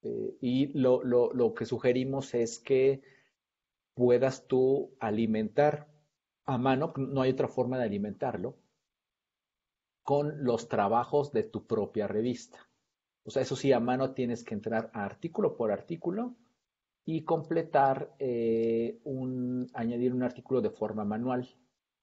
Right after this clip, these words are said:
Eh, Google Académico no funciona nada más para revistas, sino para, para, este, libros, para tesis, para muchos productos.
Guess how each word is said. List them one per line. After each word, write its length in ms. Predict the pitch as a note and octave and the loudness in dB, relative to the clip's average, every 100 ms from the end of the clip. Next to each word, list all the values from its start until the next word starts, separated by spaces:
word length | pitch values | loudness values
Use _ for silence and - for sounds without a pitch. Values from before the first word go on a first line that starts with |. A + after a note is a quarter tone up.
| _ _ | _ _
Eh, 280 | G#2+ G2 - | -12 -10 -6
Google 260 | B2 C#3 C3+ | 0 2 4
Académico 500 | C3+ A#2 B2+ B2+ C3 | 2 2 0 2 0
no 80 | B2 | 0
funciona 400 | B2 A#2+ C3+ A2+ | -4 -4 -4 -2
nada 180 | A2+ | -4
más 160 | G#2+ - | -4 -6
para 240 | G#2+ A2 G#2+ | -4 -4 -2
revistas, 420 | C3 F#3+ C#4 A#2+ | -4 -2 -2 -4
sino 220 | - G#2 | -4 -8
para, 260 | - F#2+ - | -6 -6 -6
para, 340 | - G2 F#2+ | -8 -6 -4
este, 280 | F#2 - G2+ | -6 -6 -6
libros, 440 | G2+ B2 A#2+ A#2 - | -2 0 0 -2 -2
para 260 | F#2+ F#2+ | -6 -4
tesis, 280 | A#2+ A#2 B2+ | -4 -4 -4
para 180 | - A2+ | -4 -4
muchos 280 | C3 D#3+ C#3 | -4 -6 -4
productos. 600 | A2+ G2 F2 - - | 0 0 -2 -14 -20